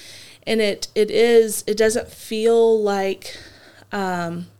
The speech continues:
a forced thing. It feels very natural. They are able to use their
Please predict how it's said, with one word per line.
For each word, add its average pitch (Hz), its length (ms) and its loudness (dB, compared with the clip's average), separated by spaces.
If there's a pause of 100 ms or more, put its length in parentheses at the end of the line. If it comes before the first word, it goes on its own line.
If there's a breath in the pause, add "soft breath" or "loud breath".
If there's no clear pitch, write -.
(160)
a 202 60 -14
forced 220 480 0
thing. 233 300 2
It - 100 -6
feels 214 240 2
very 202 320 0
natural. 220 720 -2 (560 loud breath)
They 208 400 0
are 190 180 -4
able 208 360 2
to 196 560 -4 (680 loud breath)
use 220 520 -2
their 202 420 0